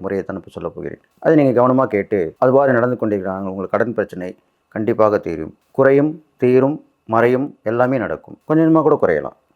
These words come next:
இல்லை முழுமா-, முழுதுமாக குறைக்கலாம். நீங்கள் வணங்கக்கூடிய விஷயத்தில் தான் இருக்குது. நீங்கள் கெட்டியாக பிடித்துக் கொள்ள வேண்டும்,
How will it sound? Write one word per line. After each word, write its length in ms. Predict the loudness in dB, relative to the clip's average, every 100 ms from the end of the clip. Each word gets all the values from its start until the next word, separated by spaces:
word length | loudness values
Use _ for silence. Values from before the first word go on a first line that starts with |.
| _ _ _ _ 2
இல்லை 120 | 2 4
முழுமா-, 320 | 2 4 2 0 -6 -2
முழுதுமாக 380 | 0 0 0 -2
குறைக்கலாம். 340 | -6 -6 -10 _ _ -6
நீங்கள் 220 | -4 -4 -6 _
வணங்கக்கூடிய 400 | -6 -6 -6 -6 -6
விஷயத்தில் 340 | -8 -10 -10 -8
தான் 80 | -10
இருக்குது. 200 | -12 _ _ _ _ _ _ -6
நீங்கள் 200 | -2 -2
கெட்டியாக 320 | 0 2 2 0
பிடித்துக் 260 | -6 -6
கொள்ள 140 | -6 -8
வேண்டும், 240 | -10 -16